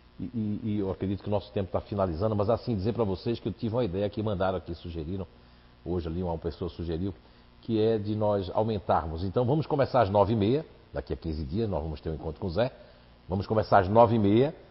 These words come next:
aí vamos até às dez e quarenta com perguntas pra responder mais coisas, tá? E eu gostei da ideia da Rosimar,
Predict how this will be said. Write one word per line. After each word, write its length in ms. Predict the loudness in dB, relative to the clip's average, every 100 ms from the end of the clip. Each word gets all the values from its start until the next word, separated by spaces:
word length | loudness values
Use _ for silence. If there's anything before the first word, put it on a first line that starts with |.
| -2
aí 160 | 2 2
vamos 220 | 2 4
até 320 | 2 4 4
às 100 | 6
dez 240 | 4 4
e 60 | 4
quarenta 420 | 6 6 4 -2
com 140 | -4 2
perguntas 500 | 2 2 0 -2 -2
pra 120 | 0
responder 360 | 0 -2 -2
mais 180 | 0 -2
coisas, 400 | 0 0 0 0
tá? 200 | -2 -2 -6 -20 -20 -20 -16
E 360 | -4 0 0 0
eu 60 | 0
gostei 260 | 0 2
da 100 | 2
ideia 220 | 2 2
da 100 | 2
Rosimar, 480 | 0 0 -2 -2 -2